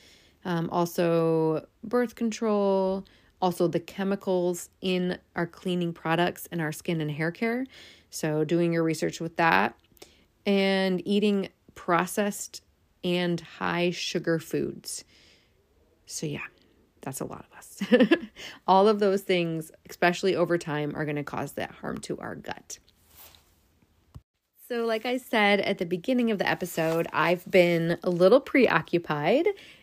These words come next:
Um, and what I've been doing is I've actually been healing my gut. So I am doing a four-week gut protocol program, and I'm halfway through right now. I have taken out gluten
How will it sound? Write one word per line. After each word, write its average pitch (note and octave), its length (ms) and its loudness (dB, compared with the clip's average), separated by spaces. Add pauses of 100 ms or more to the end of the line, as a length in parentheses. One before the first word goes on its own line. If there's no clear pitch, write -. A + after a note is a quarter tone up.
(140)
Um, F3 360 0
and F3 220 0
what F3+ 100 0
I've F#3 200 0
been F#3 100 -2
doing F#3 280 -2
is C#4 300 2
I've D4 200 2
actually F3 340 2
been D#3+ 180 0
healing D#3 320 -2
my D3 140 -2
gut. - 300 -6
So - 180 -4
I F3 280 2
am G#3 260 2
doing F3 440 0 (320)
a E3+ 80 0
four-week F3 920 2
gut - 280 2
protocol E3 640 0
program, E3 640 0
and C#4+ 120 4
I'm D#3 200 2
halfway D3+ 480 -4
through D#3 400 0
right D#3 260 2
now. D3+ 480 -4 (460)
I E3 200 4
have E3 600 4
taken E3 400 2
out - 420 -2 (100)
gluten B3 680 2